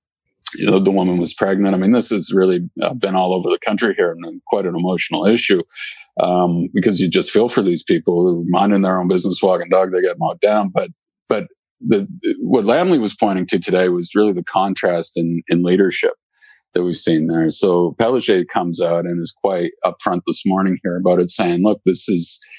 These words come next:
this has upset a lot of people. This has upset me. We're, we need to get answers. We need to know how this kid was allowed to steal this car, what the, the circumstances were around it." She called for a, uh, coronial inquiry and a full police investigation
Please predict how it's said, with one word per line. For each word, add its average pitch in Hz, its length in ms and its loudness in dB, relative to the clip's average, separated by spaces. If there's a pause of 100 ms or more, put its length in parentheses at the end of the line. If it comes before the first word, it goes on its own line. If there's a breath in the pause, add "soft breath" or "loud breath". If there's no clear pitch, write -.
(220 loud breath)
this 104 180 0
has 101 120 2
upset 95 320 0
a 87 60 0
lot 87 160 2
of 76 100 -6
people. 104 260 0
This 85 200 -2
has 87 120 -2
upset 87 320 0
me. 98 180 2
We're, 95 320 2
we 101 180 2
need 117 220 2
to 101 60 0
get 90 180 2
answers. 98 520 0
We 92 80 2
need 95 200 2
to 98 100 -2
know 90 200 2
how 87 120 2
this 87 180 0
kid 90 180 0
was 87 200 2
allowed 87 260 2
to - 100 -14
steal 95 280 2
this 92 160 0
car, 90 320 0
what 90 180 -4
the, 98 420 -2
the 90 180 0 (380 loud breath)
circumstances 104 800 0
were 98 160 4
around 101 260 2
it." 95 100 2
She - 140 -8
called 90 240 -2
for 85 280 0
a, 87 260 0
uh, 85 180 0 (460 soft breath)
coronial 104 360 2
inquiry 107 480 2
and 92 80 -2
a - 40 -6
full 90 220 0
police 107 320 2
investigation 110 920 2